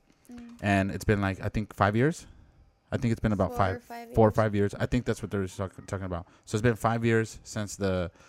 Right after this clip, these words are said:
Speaker 2: since the Orlando shooter, and they were interviewing, um, one of the survivors. So he was talking about how, you know, like, how scared he was that day, you know, and how, you know, he, I think he, I think he said he got a tattoo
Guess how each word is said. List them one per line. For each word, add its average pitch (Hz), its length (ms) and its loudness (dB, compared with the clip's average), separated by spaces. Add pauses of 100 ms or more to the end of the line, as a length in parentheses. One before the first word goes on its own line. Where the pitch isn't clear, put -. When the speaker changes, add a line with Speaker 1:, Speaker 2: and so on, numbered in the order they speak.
Speaker 2:
since 104 220 -4
the 107 120 0
Orlando 98 340 0
shooter, 101 400 0
and 98 200 -4
they 98 60 0
were 95 100 0
interviewing, 92 800 0
um, 87 300 -2
one 92 100 0
of 90 80 -4
the 85 80 -4
survivors. 107 640 -4 (580)
So 101 360 8
he 95 160 2
was 123 160 4
talking 113 280 2
about 95 340 0
how, 90 420 0 (1700)
you 104 100 0
know, 104 100 2
like, 95 220 0
how 101 140 0
scared 104 340 0
he 107 80 0
was 101 200 0
that 101 200 0
day, 98 260 2
you 95 160 -4
know, 95 140 -2
and 92 140 -2
how, 92 420 0
you 101 140 -6
know, 90 340 -2 (240)
he, 98 340 -6
I 98 80 -2
think 104 200 -6
he, 107 100 -10 (160)
I 90 60 -8 (300)
think 117 120 -6
he 120 60 -2
said 107 180 -6
he 104 60 -4
got 98 140 -2
a 82 60 -4
tattoo 90 760 -6